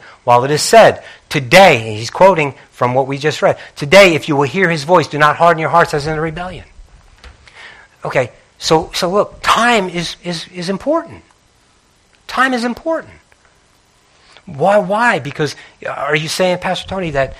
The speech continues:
is that scripture saying that if I disobey God right now, I'm done?" No, that's not what that's saying. But let me ask you something. When will your life be over?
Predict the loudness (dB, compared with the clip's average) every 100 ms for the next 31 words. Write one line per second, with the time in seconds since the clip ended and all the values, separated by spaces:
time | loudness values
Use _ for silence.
0 | -14 -8 -6 -4 -2 -4 -2 -6 -6 -6
1 | -6 -2 -4 -4 -12 -4 0 0 -2 -4
2 | -2 2 4 4 4 0 -2 -4 0 0
3 | -2 -6 -4 -4 -4 -8 -8 -6 -6 -10
4 | -10 -12 -12 -12 -12 -12 -14 -16 -20 _
5 | _ _ _ _ _ _ _ _ _ _
6 | _ _ _ _ _ _ _ _ _ -12
7 | -10 -8 -6 -8 -8 -12 -14 -12 -14 -20
8 | -20 _ _ _ -20 _ _ _ -4 -4
9 | -2 -4 -6 -8 -10 -12 -16 -16 -16